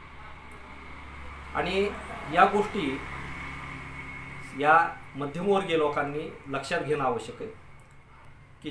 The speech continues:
ज्यांना आपण सत्तेमध्ये बसवतोय, तीच लोकं आपल्या जीवावर उठलेली आहेत, हे अजून लोकांना कळायला तयार नाही. म्हणजे आपण हे किती दिवस सहन करणार, किती दिवस आपण,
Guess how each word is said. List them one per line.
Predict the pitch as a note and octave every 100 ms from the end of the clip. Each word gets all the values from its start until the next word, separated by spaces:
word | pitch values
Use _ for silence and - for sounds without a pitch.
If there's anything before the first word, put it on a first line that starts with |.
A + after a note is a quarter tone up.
| B2
ज्यांना | D3 D#3 E3+ F#3+ G3+
आपण | - G#3 G3
सत्तेमध्ये | G3 F#3+ G3 F3+ E3+
बसवतोय, | D3+ D3 B2+ - - - - - - - - - - - - - -
तीच | G#3+ A3
लोकं | F#3 D#3+ D3+
आपल्या | B2+ C#3 C#3+
जीवावर | C3 D3 D3+ E3 E3+
उठलेली | D3 - G3 G3+ C#3 A2
आहेत, | - - - - - - - D3+
हे | E3 -
अजून | C3 D3+ E3
लोकांना | C#3+ B2+ C3 C#3
कळायला | D3 B2+ B2 A#2 A#2
तयार | A2 G#2
नाही. | G2 - - - - - - - - - - - - - - - -
म्हणजे | D#3 D#3+
आपण | D#3 G#3
हे | G3
किती | G3 G#3+ A#3
दिवस | A3 G3 -
सहन | C#3 C3+
करणार, | B2+ B2+ B2+
किती | - D3+ E3
दिवस | D#3 D#3 D3+
आपण, | C#3+ D3+